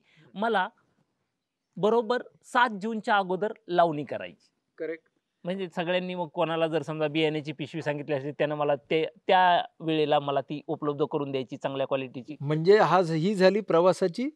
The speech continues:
Speaker 2: सुरुवात.
Speaker 1: सुरुवात,
Speaker 2: हम्म.
Speaker 1: सुरुवात. तिची लावणी वेळेवर झाली पाहिजे.
Speaker 2: हम्म.
Speaker 1: पाऊस नाही आला तरी किमान उ-, अम, रान भिजवून,
Speaker 2: हम्म.
Speaker 1: अ, परत त्याला वापसाला एक
Speaker 2: बरोबर.
Speaker 1: करून हे करणं.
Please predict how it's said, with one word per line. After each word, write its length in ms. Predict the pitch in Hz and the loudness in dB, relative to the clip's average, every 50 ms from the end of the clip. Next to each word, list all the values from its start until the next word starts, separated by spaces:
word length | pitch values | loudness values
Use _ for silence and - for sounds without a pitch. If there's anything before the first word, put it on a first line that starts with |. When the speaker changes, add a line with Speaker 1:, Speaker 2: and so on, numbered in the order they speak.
| _ _ - | _ _ -18
Speaker 2:
सुरुवात. 420 | - - - 262 240 175 131 - | -4 2 6 6 6 6 4 2
Speaker 1:
सुरुवात, 200 | 139 107 87 90 _ | -2 -8 -12 -16 _
Speaker 2:
हम्म. 140 | _ 147 135 | _ -4 -2
Speaker 1:
सुरुवात. 320 | 190 170 135 104 98 101 - _ _ _ _ _ _ _ | -2 0 0 -4 -6 -8 -10 _ _ _ _ _ _ _
तिची 220 | - 151 - 190 170 | -14 -8 -4 2 4
लावणी 300 | 165 160 165 160 160 165 | 4 4 4 2 -2 -2
वेळेवर 440 | 160 160 160 160 160 160 156 156 156 - _ _ _ - | -2 -2 0 0 0 0 0 -2 -4 -8 _ _ _ -10
झाली 220 | 139 139 151 156 147 | -6 -4 -2 -2 -2
पाहिजे. 320 | - 147 135 131 123 135 | 0 -2 -2 -2 -6 -12
Speaker 2:
हम्म. 340 | 139 - _ _ 151 147 123 _ _ _ _ - | -16 -18 _ _ -20 -20 -20 _ _ _ _ -2
Speaker 1:
पाऊस 260 | 160 175 185 196 - 190 | 0 0 0 0 -2 -2
नाही 160 | 180 170 170 | -2 0 0
आला 200 | 170 160 160 160 147 - | 2 2 2 0 0 -2
तरी 120 | 175 160 | -6 -6
किमान 320 | - - 180 170 170 170 170 | -6 -8 -6 -4 -4 -4 -2
उ-, 160 | 160 156 156 | -2 -4 -4
अम, 760 | - - - - 127 123 117 117 107 104 101 98 101 104 - - _ _ _ _ - | -6 -8 -10 -8 -6 -6 -6 -8 -8 -12 -14 -16 -18 -20 -20 -20 _ _ _ _ -8
रान 400 | - 139 143 143 147 170 165 156 | -4 0 2 2 2 2 0 -4
भिजवून, 500 | 135 120 131 147 123 151 170 175 147 110 | -8 -8 -10 -8 -6 -2 -2 -2 -2 -4
Speaker 2:
हम्म. 520 | 98 - _ _ _ _ 156 165 160 143 143 | -8 -14 _ _ _ _ -20 -20 -20 -14 -12
Speaker 1:
अ, 420 | 127 123 123 117 117 117 117 120 120 _ - | -8 -6 -4 -4 -4 -4 -6 -8 -10 _ -2
परत 160 | 156 151 156 - _ _ _ _ _ _ _ _ _ _ _ _ | 0 0 0 -2 _ _ _ _ _ _ _ _ _ _ _ _
त्याला 260 | - 143 139 139 135 - _ _ _ _ _ _ _ _ _ _ _ | -2 0 0 0 0 -2 _ _ _ _ _ _ _ _ _ _ _
वापसाला 460 | 147 156 143 127 - - 165 151 147 | -6 -4 -4 -4 -4 -4 -2 -2 0
एक 80 | 147 156 | -2 -2
Speaker 2:
बरोबर. 140 | 175 151 156 | -4 -6 -6
Speaker 1:
करून 200 | 147 151 147 143 | -6 -6 -6 -6
हे 160 | - 139 139 | -6 -6 -4
करणं. 300 | - 147 131 123 127 | -4 -4 -4 -4 -6